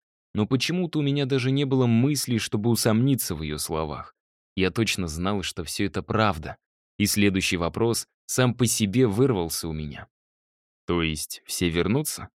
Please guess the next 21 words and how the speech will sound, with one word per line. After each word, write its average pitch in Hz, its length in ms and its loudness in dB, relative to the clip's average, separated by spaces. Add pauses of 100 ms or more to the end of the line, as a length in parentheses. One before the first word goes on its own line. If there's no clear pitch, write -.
(360)
«Да. 143 380 -2 (640)
Как - 180 0
только 147 300 0
истечёт 123 520 0
время 117 280 2
заморозки, 104 680 0 (280)
люди 92 260 0
окажутся 98 580 -2
рядом 95 300 2
с - 120 -6
местом, 92 580 0
где 95 120 2
находились 95 680 0
в 104 60 0
момент 107 460 2
переноса». 127 600 -2 (640)
После 170 360 0
этих 147 220 0
слов 85 440 -2
я 87 180 0
выдохнул. 78 640 -6